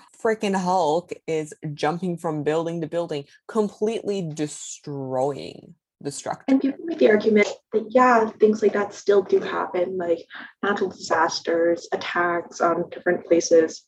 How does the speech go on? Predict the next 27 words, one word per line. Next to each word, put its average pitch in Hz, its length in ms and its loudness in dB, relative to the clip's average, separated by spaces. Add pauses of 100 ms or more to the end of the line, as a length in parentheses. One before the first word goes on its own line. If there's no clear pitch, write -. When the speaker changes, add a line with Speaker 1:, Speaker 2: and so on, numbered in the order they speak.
(100)
Speaker 1:
Mm-hmm. 180 260 -6
Speaker 2:
that - 160 4
also 180 320 2
happens, - 420 -4
which 180 160 4
is 185 180 2
absolutely 185 520 2
true. - 540 2 (180)
But - 340 -2 (160)
there's 202 280 6
one 233 200 8
thing 214 200 6
about 185 220 4
being 175 440 2 (380)
afraid 175 760 0 (140)
of 175 140 0
the - 60 -14
common 175 340 2
everyday 165 380 2
person 165 760 2 (180)
being 165 180 2
scared 165 420 2
of - 140 0
you, 170 420 2 (240)
and 190 100 6
then 170 140 6
someone 180 720 0